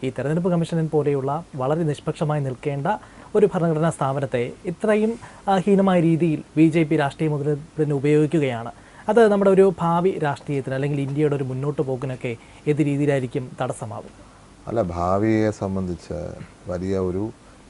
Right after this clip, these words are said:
Speaker 2: പ്രശ്നം ഉയർന്നിരിക്കുന്ന ഒരു സമയമാണ്. കാരണം ഗുജറാത്തിൽ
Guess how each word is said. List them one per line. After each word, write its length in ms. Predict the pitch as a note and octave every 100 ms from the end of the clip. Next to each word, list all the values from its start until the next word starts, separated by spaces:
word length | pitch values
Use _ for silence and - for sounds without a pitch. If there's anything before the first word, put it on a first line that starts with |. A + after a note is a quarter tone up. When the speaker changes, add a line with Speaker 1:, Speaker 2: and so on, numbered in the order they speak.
| -
Speaker 2:
പ്രശ്നം 500 | F#2+ F#2 - A2 G#2+ -
ഉയർന്നിരിക്കുന്ന 880 | F#2+ G2+ G#2+ G#2+ G2 - F#2+ F#2+ F#2
ഒരു 140 | - E2+
സമയമാണ്. 540 | - E2 E2 D#2+ - - - - - - - - - - -
കാരണം 340 | A#2+ C3+ C#3+ E3 - - - - - - - - - - - - - - - G#2+
ഗുജറാത്തിൽ 640 | G#2+ A2+ B2 A2 A#2+ A#2+